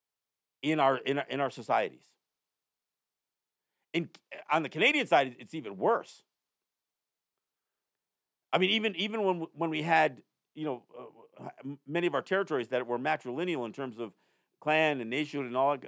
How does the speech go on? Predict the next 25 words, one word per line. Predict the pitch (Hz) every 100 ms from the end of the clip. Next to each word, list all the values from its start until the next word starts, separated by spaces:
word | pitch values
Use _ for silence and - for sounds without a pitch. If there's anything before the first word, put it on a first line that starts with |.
| -
uh, | 143 - - -
all | 123 151
that | 165
kind | 170
of | 160
stuff, | 180 175 _ _
Canada | 202 208
said, | 147
"No, | 165 151
we're, | 139
we're | 131
ignoring | 170 117 123 107
that." | 73 58 _ _ _
In | 127
fact, | 202 - - _ _ 160
<laughs> | - _ _ _ _ _ _ -
if | 147
you're | 220
a | 226
Native | 196 180 127
woman, | 175 240 202 123 127 _
you | 147
can | 180
be | 160 170 170 139
disenrolled | 160 147 135 208 226 135